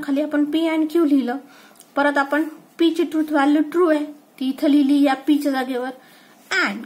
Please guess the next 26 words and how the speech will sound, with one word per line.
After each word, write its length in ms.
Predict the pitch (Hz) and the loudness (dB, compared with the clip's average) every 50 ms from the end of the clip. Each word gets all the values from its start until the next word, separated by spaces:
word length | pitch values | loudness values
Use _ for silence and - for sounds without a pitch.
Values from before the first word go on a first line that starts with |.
| - - | -14 -6
Q 160 | - 311 330 | 0 2 2
ची 140 | 302 302 311 | 2 2 -2
ट्रूथ 200 | 311 - 302 294 | -2 0 0 -2
value 400 | 294 294 294 277 277 285 294 311 | 0 0 0 2 4 4 2 2
false 460 | 311 - 339 311 302 311 302 302 - | 0 0 0 0 0 0 -2 -2 -4
आहे 100 | 302 311 | -4 -4
ती 360 | 302 - - - - - 311 302 | -6 -6 -12 -8 -2 0 2 2
इथं 180 | 302 294 294 | 2 2 0
लिहिली, 420 | 277 277 285 262 277 285 294 294 - | 2 2 4 4 2 2 0 -2 -4
मध्ये 300 | 262 247 262 262 294 294 | -6 -4 -2 0 0 0
equal 300 | 277 285 - 294 311 294 | 0 0 0 0 0 2
to 60 | 302 285 | 0 -2
चं 140 | 294 294 | -2 -2
symbol 360 | 285 311 302 277 269 277 302 294 | 0 2 2 2 2 2 0 -2
करताना 340 | 302 294 294 - 277 285 | -2 -4 -4 -2 -2 -2
तीन 360 | 302 302 - - 330 339 320 294 | -2 -2 -2 0 2 2 4 2
रेषा 240 | 302 302 302 302 | 2 0 -2 -2
मारायच्या. 420 | 285 285 285 285 277 269 - 277 269 277 - - - - - - - - - | -4 -2 -2 -4 -6 -6 -6 -6 -6 -6 -8 -14 -20 -20 -20 -20 -20 -20 -12
आता 240 | - - 294 214 - - - - - - - - - - - | -6 -4 -4 -4 -4 -8 -12 -18 -20 -20 -20 -20 -12 -4 -2
कंजंक्शनचं 640 | 403 427 370 381 403 381 349 - 359 349 320 349 | 0 2 2 2 0 0 -2 -2 -2 0 0 0
टेबल 400 | 359 359 359 359 294 339 339 320 | -2 -2 -2 -2 -2 -2 -2 -2
बघा, 200 | 311 320 302 320 311 311 - - - - - - - - - - - - | -2 -2 -4 -4 -6 -8 -12 -18 -20 -20 -20 -20 -20 -20 -20 -16 -10 -8
आपलं 260 | 226 220 - 320 359 | -6 -4 -2 -2 -2
काय 220 | - 330 330 339 311 | 0 0 -2 0 0
झाली 220 | 302 302 277 285 | 2 2 2 2
situation, 600 | 285 294 285 - 294 302 294 294 294 311 302 311 | 2 -2 -4 -2 -2 -2 -2 -2 0 0 0 -2